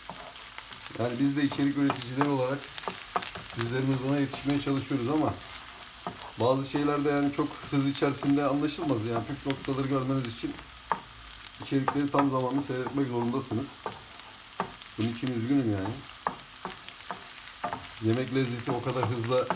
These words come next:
olmaz. Zaten hayatı biraz yavaşlatmak lazım. Yani hiçbir şeyin tadını alamaz hale geldik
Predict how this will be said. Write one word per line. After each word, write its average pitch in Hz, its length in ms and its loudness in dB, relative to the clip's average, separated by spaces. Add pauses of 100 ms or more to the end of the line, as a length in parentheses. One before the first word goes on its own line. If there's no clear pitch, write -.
(180)
olmaz. 123 400 2
Zaten 123 280 4
hayatı 131 420 2
biraz 135 220 4
yavaşlatmak 127 640 0
lazım. 120 300 4 (1700)
Yani 123 240 2
hiçbir 135 160 -6
şeyin 139 180 2
tadını 135 320 2
alamaz 135 320 2
hale 131 220 2
geldik 113 260 2